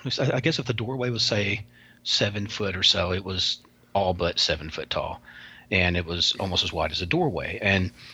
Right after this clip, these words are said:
it wasn't, it's not what I would classify as, say, a, you know, a shadow figure or hat man or anything like that. Uh,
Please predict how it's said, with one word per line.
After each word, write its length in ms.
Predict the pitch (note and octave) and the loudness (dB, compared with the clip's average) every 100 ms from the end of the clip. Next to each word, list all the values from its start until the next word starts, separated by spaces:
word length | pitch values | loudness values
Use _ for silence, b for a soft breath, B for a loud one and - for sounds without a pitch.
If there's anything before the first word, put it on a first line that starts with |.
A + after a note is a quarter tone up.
| B B | B B
it 200 | - A2+ | -2 0
wasn't, 320 | - F#3+ E3 - - B B B - | 2 2 0 -4 -12 B B B -4
it's 140 | - | 0
not 120 | G3 | 2
what 120 | F#3 | 2
I 60 | D#3+ | 2
would 120 | A#2+ | 2
classify 480 | A#2 G#2 G#2+ A2+ F#2+ | 2 2 0 0 0
as, 100 | F2+ | 0
say, 240 | - F#2 | 0 0
a, 220 | F2 E2+ E2+ B B B B B - | 2 0 -2 B B B B B -8
you 80 | B2+ | -2
know, 180 | F#2 E2 | 0 0
a 80 | D#2+ | 2
shadow 320 | - - G#2+ | 4 6 4
figure 380 | F#2+ G#2 F#2 F#2+ | 0 -2 -2 -4
or 40 | |
hat 300 | F2 G#2+ F#2+ | -2 0 0
man 240 | F#2 F2+ F2+ | 0 0 0
or 60 | |
anything 260 | F2 F2 G#2 | -2 -4 -4
like 140 | E2+ - | -4 0
that. 180 | F2+ B B B B _ | -2 B B B B _
Uh, 140 | G#2+ | 2